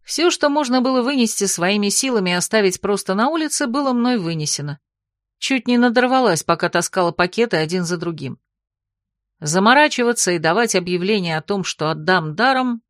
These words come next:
Алла наотрез отказалась, поскольку пришлось бы ждать звонков, общаться с людьми, указывать адрес,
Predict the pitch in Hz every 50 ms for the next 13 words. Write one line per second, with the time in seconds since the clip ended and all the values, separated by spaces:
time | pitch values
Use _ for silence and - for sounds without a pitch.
0 | _ _ _ - 190 240 262 254 240 226 220 208 190 180 - - 196 208 196 -
1 | 190 - - 180 165 147 147 139 131 120 - - - - _ _ _ _ _ _
2 | _ _ _ _ _ _ _ 165 180 - - 294 277 - 262 226 226 240 226 -
3 | 247 247 233 208 196 214 202 190 175 208 202 180 170 170 175 180 175 180 - 262
4 | 277 262 - 160 147 - - - 226 226 - - 151 - - 151 143 147 160 175
5 | 214 247 247 220 180 165 - 233 240 214 165 151 147 143 - - - 190 226 240
6 | 202 185 175 - -